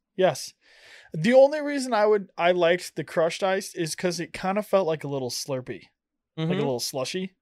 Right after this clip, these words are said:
Speaker 1: That's
Speaker 2: Yeah.
Speaker 1: why I liked the crushed ice. But outside of that, no, crushed ice stinks. I mean, it melts so fast, and I like ice, so I'm a huge advocate of ice.
Speaker 2: I mean,
Speaker 1: And I
Speaker 2: I
Speaker 1: feel
Speaker 2: think,
Speaker 1: like a
Speaker 2: yeah,
Speaker 1: lot of people
Speaker 2: I
Speaker 1: know that about me. Like, I love ice.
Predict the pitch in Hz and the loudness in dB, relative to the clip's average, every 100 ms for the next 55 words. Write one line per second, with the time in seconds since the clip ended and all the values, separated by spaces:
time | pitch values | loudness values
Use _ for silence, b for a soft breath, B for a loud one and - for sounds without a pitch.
0 | _ _ _ _ _ _ _ - 165 165 | _ _ _ _ _ _ _ 6 6 8
1 | 170 196 190 190 190 - 170 - 185 185 | 8 8 6 6 4 2 -8 2 2 2
2 | - - 165 180 - - 160 165 175 185 | -4 -4 -2 -2 -4 -10 0 4 4 6
3 | 226 208 151 143 156 123 - _ b b | 4 4 2 4 4 4 -2 _ b b
4 | b 170 185 143 208 202 226 185 - - | b 0 2 2 -2 0 0 0 -4 -2
5 | 202 135 147 147 160 135 143 170 - 165 | -2 -2 -6 -4 -4 -4 0 0 0 0
6 | 170 - 147 147 160 - 139 131 123 - | 0 0 0 2 0 -2 -10 -10 -12 -8
7 | 127 147 143 139 - - 139 123 - - | -6 -2 -4 -4 -16 -8 -8 -6 -10 -8
8 | 123 107 - _ b b b 247 359 - | -8 -10 -16 _ b b b 6 6 6
9 | - 196 196 156 143 139 139 139 110 104 | 2 2 2 2 2 2 -2 -4 -4 -6
10 | 101 - - - _ _ _ _ _ _ | -6 -6 -8 -12 _ _ _ _ _ _
11 | _ _ _ 143 156 180 165 269 269 190 | _ _ _ 2 4 6 4 4 4 8
12 | 175 170 190 151 156 147 143 175 175 180 | 8 8 2 2 4 4 6 8 8 6
13 | 180 196 196 170 147 160 170 175 160 143 | 4 2 0 2 0 4 6 6 4 0
14 | 151 139 131 123 110 101 - - | 4 4 4 0 -6 -8 -8 -10